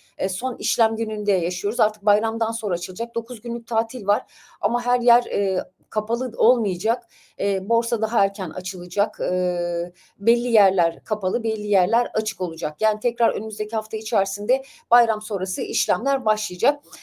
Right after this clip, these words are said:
Şimdi, e, içeriye başlamadan önce aslında hepimizi ilgilendiren önemli bir konu altın ve gümüşten başlayalım.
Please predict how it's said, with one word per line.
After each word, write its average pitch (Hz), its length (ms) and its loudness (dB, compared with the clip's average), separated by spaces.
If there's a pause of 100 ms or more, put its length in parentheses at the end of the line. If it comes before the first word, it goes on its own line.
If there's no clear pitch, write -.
(300)
Şimdi, 330 340 0
e, 214 560 4 (460)
içeriye 302 640 2
başlamadan 285 560 4
önce 247 360 0
aslında 233 340 -2
hepimizi 240 380 -4
ilgilendiren 226 520 0
önemli 220 280 -4
bir 214 100 -6
konu 214 320 -4
altın 226 300 0
ve 220 40 0
gümüşten 214 520 -6
başlayalım. 196 500 -2